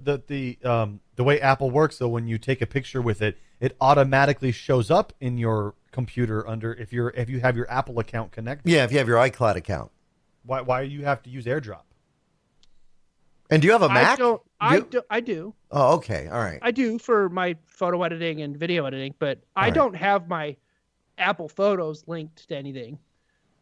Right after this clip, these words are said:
Speaker 3: So
Speaker 1: Hmm.
Speaker 3: if
Speaker 2: Yeah.
Speaker 3: my photos, when I take a picture,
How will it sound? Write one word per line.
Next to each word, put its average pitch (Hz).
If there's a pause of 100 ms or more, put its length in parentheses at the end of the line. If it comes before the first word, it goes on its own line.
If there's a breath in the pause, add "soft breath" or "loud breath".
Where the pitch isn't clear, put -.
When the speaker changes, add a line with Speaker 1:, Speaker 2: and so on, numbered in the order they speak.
(120)
Speaker 3:
So 139
Speaker 1:
Hmm. 92 (320)
Speaker 3:
if 196 (100)
Speaker 2:
Yeah. 123
Speaker 3:
my 202
photos, 214
when 190
I 165
take 190
a 185
picture, 160